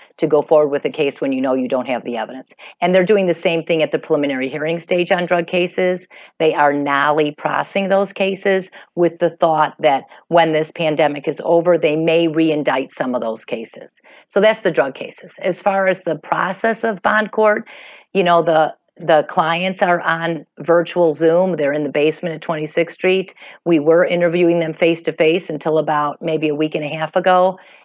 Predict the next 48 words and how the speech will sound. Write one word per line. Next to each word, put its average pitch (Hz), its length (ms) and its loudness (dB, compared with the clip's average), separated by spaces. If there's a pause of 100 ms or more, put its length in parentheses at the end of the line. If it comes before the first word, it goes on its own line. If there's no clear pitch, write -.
And 165 200 0
now 156 240 4
we 151 160 0
have 151 220 2
them 156 180 -2
set 165 220 0
up 160 100 -4
with 160 140 -2
their 151 120 0
own 156 160 0
computer 165 680 0 (260)
in 165 180 -2
a 156 60 4
room 160 460 2
where 156 160 0
they 143 100 -2
can 147 140 -2
be 131 100 -4
private. 160 580 0
We 147 140 -2
are 135 100 -2
interviewing 160 500 0
them 151 340 -2
from 147 160 0
a 147 40 -6
computer. 147 420 -2
My 143 140 -4
lawyers 156 580 2 (200)
are 151 140 -2
talking 156 500 0
to - 100 -4
them 156 200 -4
through 165 180 0
a 151 60 2
computer. 160 640 0 (400)
They're 143 160 2
having 165 360 0
the 165 100 2
court 165 320 4
with 160 140 -2
the 156 100 0
judge, 156 540 2
again, 156 400 0
is 147 220 -6
virtual 151 500 2
on 151 160 0
a 156 80 -4
computer. 170 680 0